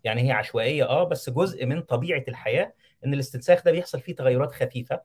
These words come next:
ساعات بتأثر، ساعات ما تأثرش، ساعات تظهر، ساعات ما تظهرش،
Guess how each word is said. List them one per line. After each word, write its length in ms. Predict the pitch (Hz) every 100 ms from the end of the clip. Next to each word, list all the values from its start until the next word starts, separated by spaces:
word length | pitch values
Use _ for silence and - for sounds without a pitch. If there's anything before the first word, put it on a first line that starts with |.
| _ _ -
ساعات 220 | 135 190
بتأثر، 460 | 165 - 151 -
ساعات 300 | 131 110 135
ما 60 | 110
تأثرش، 440 | - - 120 123
ساعات 320 | 123 101 131 -
تظهر، 280 | 123 113
ساعات 260 | - 87 123
ما 60 | 101
تظهرش، 440 | - 92 113 -